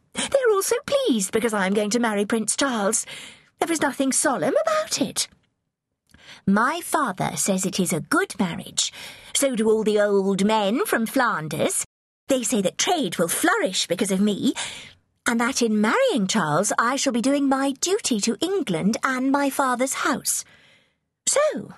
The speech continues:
if I am doing all that, I'll not be solemn too. How the wind howls. They say it is hot in Spain, is it?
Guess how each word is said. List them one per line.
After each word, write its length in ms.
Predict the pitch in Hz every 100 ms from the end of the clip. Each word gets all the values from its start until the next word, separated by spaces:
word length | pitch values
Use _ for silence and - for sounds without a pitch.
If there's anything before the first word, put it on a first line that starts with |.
| -
if 160 | 285 381
I 160 | 302
am 100 | 240
doing 220 | 240 226
all 200 | 208 214
that, 560 | 190 190 320 - - - -
I'll 180 | 240 226
not 400 | 262 359 - -
be 140 | 180
solemn 640 | - - 349 277 214 202
too. 520 | 208 427 466 - 107 - - - - - - _ _ _ _ _ _ _ _
How 100 | -
the 160 | 480 320
wind 300 | 359 349 196
howls. 800 | - 214 254 233 147 - - - _ _ _ _ _ _ _
They 80 | 427
say 140 | -
it 120 | 539
is 80 | -
hot 260 | - 571 -
in 120 | 220
Spain, 440 | - 190 160 208 - -
is 140 | 554 -
it? 380 | 233 233 -